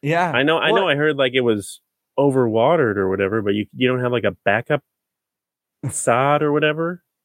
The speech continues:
Speaker 2: Like, you paid
Speaker 1: There's enough
Speaker 2: billions of
Speaker 1: room out
Speaker 2: dollars
Speaker 1: there.
Speaker 2: and you can't afford another field? Come on.
Speaker 1: Like, they said it was the soccer team and they like the turf.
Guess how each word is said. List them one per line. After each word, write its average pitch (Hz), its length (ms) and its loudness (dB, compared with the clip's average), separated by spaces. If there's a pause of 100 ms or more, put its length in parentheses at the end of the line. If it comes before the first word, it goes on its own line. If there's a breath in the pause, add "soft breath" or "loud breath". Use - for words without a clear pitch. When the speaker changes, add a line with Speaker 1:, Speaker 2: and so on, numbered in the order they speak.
(140)
Speaker 2:
Like, 101 140 -4 (100)
you 127 120 -10
paid 127 300 0
Speaker 1:
There's - 80 -12
enough 131 100 2
Speaker 2:
billions 127 240 2
of - 60 0
Speaker 1:
room - 100 2
out - 40 4
Speaker 2:
dollars 135 320 2
Speaker 1:
there. 143 160 -6
Speaker 2:
and 123 100 -4
you 113 100 -2
can't 127 200 0
afford 127 280 0
another 110 400 0
field? 143 380 -6 (580)
Come 127 100 -4
on. 90 100 -8 (760)
Speaker 1:
Like, 151 220 -2
they 165 120 2
said 180 220 0
it 208 80 0
was 208 140 0
the 151 100 -2
soccer 139 400 -2
team 92 340 -8
and 110 120 -6
they 131 80 0
like 147 320 0
the 127 340 0
turf. 135 420 -4